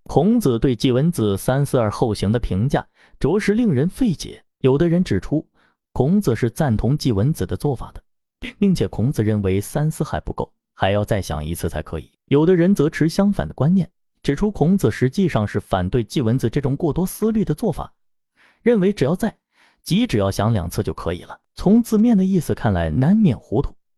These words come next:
然而从孔子的思想主张，从他周游列国、游说各诸侯施行仁政的行事作风，则不难看出，上述第二种观念更符合孔子的本意。而王阳明对于思与行的关系，则这样认为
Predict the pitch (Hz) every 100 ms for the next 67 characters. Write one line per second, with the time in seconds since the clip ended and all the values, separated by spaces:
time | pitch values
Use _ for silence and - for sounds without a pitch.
0 | _ _ 131 175 185 165 202 - 156 214
1 | - 85 - 180 - 202 - - 131 175
2 | _ _ _ _ _ _ _ - 147 202
3 | 220 220 226 226 175 220 180 - 87 135
4 | _ _ _ _ - - 151 214 240 240
5 | 202 240 247 - 170 - 220 208 208 180
6 | 156 220 220 120 - 135 190 127 117 104
7 | 151 170 131 - 143 113 - 120 - -
8 | _ _ - _ - 208 208 220 208 247
9 | 294 165 110 165 185 196 143 196 160 117
10 | 135 113 - 104 131 110 - - - 160
11 | - _ - - 160 247 226 262 220 196
12 | 226 175 202 170 123 185 220 175 101 -
13 | 127 165 170 196 - 110 120 123 156 165
14 | 131 101 120